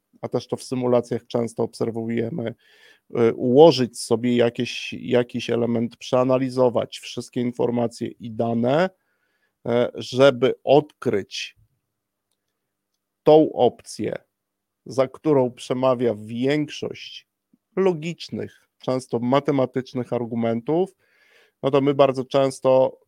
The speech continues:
w ogóle nawet nie docieramy do tej decyzji i to często robią też filtry,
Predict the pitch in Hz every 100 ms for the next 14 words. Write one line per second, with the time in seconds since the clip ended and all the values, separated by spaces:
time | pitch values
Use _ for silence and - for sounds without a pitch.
0 | - 123 143 139 131 127 - 135 123 127
1 | 123 120 117 107 - _ _ - - 117
2 | 110 117 - 165 190 180 175 175 165 160
3 | 151 143 139 135 - 139 127 127 123 120